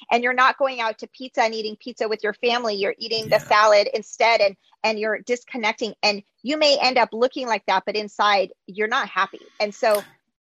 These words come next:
Speaker 1: ultimately it's what makes you feel happy.
Speaker 2: <laughs> You, you can't see it, um, but I'm, I'm sitting here smiling and nodding as you're, as, <laughs> as you're sharing that and just saying, "Yeah." Um, so I used to be involved in the supplement industry, and, uh, so I ran a nutrition and supplement store.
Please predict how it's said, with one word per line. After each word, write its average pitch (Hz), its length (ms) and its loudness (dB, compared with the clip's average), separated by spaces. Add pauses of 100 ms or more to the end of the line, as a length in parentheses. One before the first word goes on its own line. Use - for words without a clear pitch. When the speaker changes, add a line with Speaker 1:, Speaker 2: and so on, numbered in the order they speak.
(140)
Speaker 1:
ultimately 220 720 0
it's 202 240 -4
what 202 200 0 (120)
makes 202 300 -8
you 175 440 -2
feel - 240 -2
happy. - 380 -8 (340)
Speaker 2:
<laughs> 135 60 -4 (300)
You, 139 200 4
you 135 300 0
can't 131 240 0
see 120 220 0
it, - 200 -6
um, 104 340 -4 (380)
but 120 140 2
I'm, 117 160 2
I'm 120 160 2
sitting 127 220 2
here 113 120 0
smiling 113 460 -4
and 104 100 -8
nodding 110 320 -6
as 104 180 -6
you're, 101 220 -6
as, - 160 -2 (180)
<laughs> - 40 0
as 117 160 2
you're 104 80 -2
sharing 110 360 -2
that 95 140 -4
and 104 100 -6
just - 220 -6 (140)
saying, 98 320 -4
"Yeah." 98 300 -2 (300)
Um, 113 160 0
so 131 140 0
I 123 40 2
used 139 160 2
to - 40 -8
be 135 60 0
involved 104 340 0
in 101 60 -6
the 101 60 -6
supplement - 340 -2
industry, 98 400 -6
and, 98 360 -4 (120)
uh, 92 320 -6
so 123 140 -2
I 113 40 0
ran 107 140 -2
a 98 40 -6
nutrition 101 360 -6
and 95 100 -8
supplement - 380 -4
store. 90 340 -6